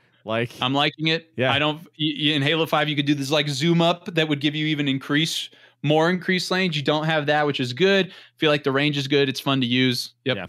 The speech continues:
Speaker 1: it's the sword. Gravity hammer.
Speaker 2: So, so I
Speaker 1: S-,
Speaker 2: like
Speaker 1: smashing
Speaker 2: where they
Speaker 1: shit is
Speaker 2: ended
Speaker 1: fun.
Speaker 2: up.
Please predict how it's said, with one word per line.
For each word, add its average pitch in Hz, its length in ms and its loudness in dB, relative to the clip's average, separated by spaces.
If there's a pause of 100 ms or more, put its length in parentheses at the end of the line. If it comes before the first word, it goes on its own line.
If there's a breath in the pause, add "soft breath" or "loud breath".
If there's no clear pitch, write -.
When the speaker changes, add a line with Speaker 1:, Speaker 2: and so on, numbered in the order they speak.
(180)
Speaker 1:
it's - 200 -12
the 95 100 -12
sword. 107 360 -12
Gravity 208 520 0
hammer. 131 560 -4 (1200)
Speaker 2:
So, - 280 -6 (260)
so 160 560 2 (300)
I 190 340 2
Speaker 1:
S-, 294 80 -4
Speaker 2:
like 151 340 0
Speaker 1:
smashing 147 320 0
Speaker 2:
where 139 80 0
they 135 100 2
Speaker 1:
shit 139 180 2
is 139 120 0
Speaker 2:
ended 139 160 0
Speaker 1:
fun. 120 180 0
Speaker 2:
up. 110 160 -2